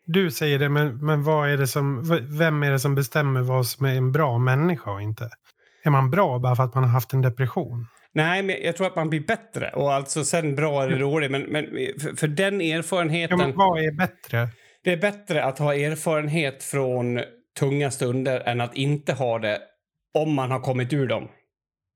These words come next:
Speaker 2: Och det är väl det
Speaker 1: Mm.
Speaker 2: vi erbjuder här. <laughs>
Speaker 1: Men varför? Alltså,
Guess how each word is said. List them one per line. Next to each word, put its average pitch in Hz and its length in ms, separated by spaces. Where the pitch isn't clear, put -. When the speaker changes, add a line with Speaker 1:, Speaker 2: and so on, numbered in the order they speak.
Speaker 2:
Och 135 100
det 147 80
är 143 60
väl 139 100
det 160 180
Speaker 1:
Mm. 165 80
Speaker 2:
vi 135 280
erbjuder 147 520
här. 107 300
<laughs> - 300
Speaker 1:
Men 175 140
varför? 165 460
Alltså, 196 420